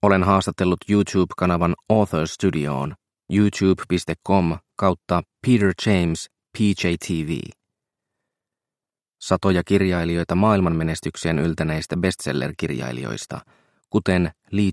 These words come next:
Child, Kathy Rice, Michael Connolly, Ian Rankin, Val McDermid, vasta-alkajiin. Kysyn heiltä kaikilta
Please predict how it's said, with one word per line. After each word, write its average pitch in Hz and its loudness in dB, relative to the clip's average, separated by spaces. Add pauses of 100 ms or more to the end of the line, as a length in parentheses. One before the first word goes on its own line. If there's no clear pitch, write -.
Child, 62 -4 (500)
Kathy 101 2
Rice, 95 2 (540)
Michael 95 2
Connolly, 85 0 (420)
Ian 98 4
Rankin, 82 0 (560)
Val 113 4
McDermid, - -2 (260)
vasta-alkajiin. - -4 (1120)
Kysyn 95 2
heiltä 90 0
kaikilta 67 -4